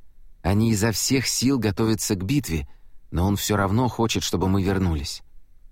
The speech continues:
Им потребуются все герои, кого они смогут найти. Ну что, нас подвезут?»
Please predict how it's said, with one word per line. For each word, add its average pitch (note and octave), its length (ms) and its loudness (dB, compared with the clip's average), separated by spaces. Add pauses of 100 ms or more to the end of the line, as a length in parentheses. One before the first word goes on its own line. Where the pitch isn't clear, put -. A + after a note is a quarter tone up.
(200)
Им F#2+ 140 2
потребуются G#2 680 0
все A2+ 300 0
герои, A2 440 2
кого F#2+ 300 0
они G2+ 140 2
смогут G2 360 0
найти. G2+ 380 -2 (760)
Ну D3 120 0
что, F2+ 300 0 (420)
нас A2+ 200 0
подвезут?» B2+ 560 0